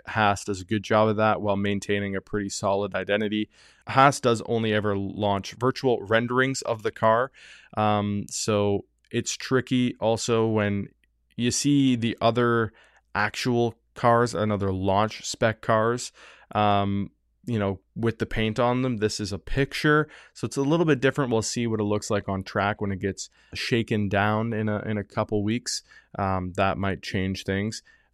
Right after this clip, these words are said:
Uh, it also does appear, though, that Haas is going down the Red Bull route and that Ayo Komatsu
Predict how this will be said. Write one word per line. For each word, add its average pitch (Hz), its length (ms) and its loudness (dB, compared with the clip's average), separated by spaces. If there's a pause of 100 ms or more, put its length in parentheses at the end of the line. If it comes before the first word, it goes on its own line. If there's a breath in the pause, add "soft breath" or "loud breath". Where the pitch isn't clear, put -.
Uh, 95 400 -2
it 98 80 0
also 113 280 2
does 104 200 0
appear, 101 460 2
though, 101 280 2
that 92 340 0
Haas 98 420 -2
is 104 180 -8
going 104 220 -4
down 95 220 -6
the 95 80 -12
Red 120 200 2
Bull 123 160 -2
route 120 360 2 (320)
and 98 280 0
that 95 240 -2
Ayo 101 440 2 (100)
Komatsu 104 800 0